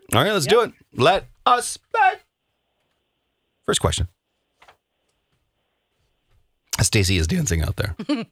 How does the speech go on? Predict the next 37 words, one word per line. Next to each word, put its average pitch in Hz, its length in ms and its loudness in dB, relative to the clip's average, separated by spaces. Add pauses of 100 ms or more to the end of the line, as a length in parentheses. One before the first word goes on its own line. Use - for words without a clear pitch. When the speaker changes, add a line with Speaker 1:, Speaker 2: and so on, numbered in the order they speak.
(160)
Speaker 1:
It's - 540 -6
actually 82 260 -2
quite 80 200 0
obnoxious. 80 520 -2
Speaker 3:
There's - 260 0
no 311 140 0
music. 240 560 -4
Speaker 1:
I 127 80 2
know. 107 220 2 (400)
She - 80 -2
can't 143 160 6
hear 131 140 6
a - 40 2
thing. 110 220 2 (1160)
First 180 180 4
question. 113 380 4 (160)
Uh, 143 240 4
this 185 220 2
movie 147 300 2
came 147 260 4
out 143 300 2
in 123 160 4
nineteen 160 360 2
ninety-nine. 131 720 0 (360)
What 151 280 2
Oscar-winning 120 800 2
Best 123 320 2
Picture 98 360 0
is 95 160 0
named 104 500 2 (480)
for 196 240 2
a 190 60 0
type 196 180 2
of 180 180 2
rose? 131 680 2 (1000)
Speaker 2:
American 226 640 -6
Beauty. 190 520 -10